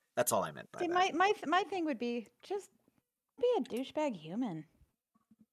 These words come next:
Speaker 2: Yeah, it really just, you know,
Speaker 1: Yeah.
Speaker 2: people need to have perspective. Just don't be a douchebag human. You know,
Speaker 1: That's
Speaker 2: not
Speaker 1: accurate all
Speaker 2: everybody's
Speaker 1: across the board.
Speaker 2: forward thinking. I mean, 'cause not everybody's forward thinking.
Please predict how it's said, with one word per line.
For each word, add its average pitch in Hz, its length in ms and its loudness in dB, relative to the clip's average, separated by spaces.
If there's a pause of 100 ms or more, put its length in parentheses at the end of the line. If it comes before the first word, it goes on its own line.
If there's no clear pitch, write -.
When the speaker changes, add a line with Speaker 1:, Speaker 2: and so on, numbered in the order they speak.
Speaker 2:
Yeah, 277 200 2
it 294 160 2
really 320 300 0
just, 285 300 -4 (280)
you 269 200 -2
know, 190 180 -8 (120)
Speaker 1:
Yeah. 262 200 8
Speaker 2:
people 440 140 6
need 339 140 -2
to 277 60 -2
have 247 260 -6
perspective. - 560 -4 (120)
Just 214 200 -6
don't 262 140 2
be 311 100 0
a 285 40 0
douchebag 247 380 -4
human. 262 280 -4 (560)
You 214 60 2
know, 208 120 0 (640)
Speaker 1:
That's - 240 6
Speaker 2:
not 262 160 4
Speaker 1:
accurate 294 180 4
all - 120 4
Speaker 2:
everybody's 254 200 2
Speaker 1:
across 226 220 4
the - 140 2
board. - 20 -4
Speaker 2:
forward 107 340 2
thinking. 196 200 -8 (880)
I 370 100 2
mean, 381 120 -4
'cause 359 160 -2
not 349 160 4
everybody's 277 420 4
forward 185 320 0
thinking. - 400 -14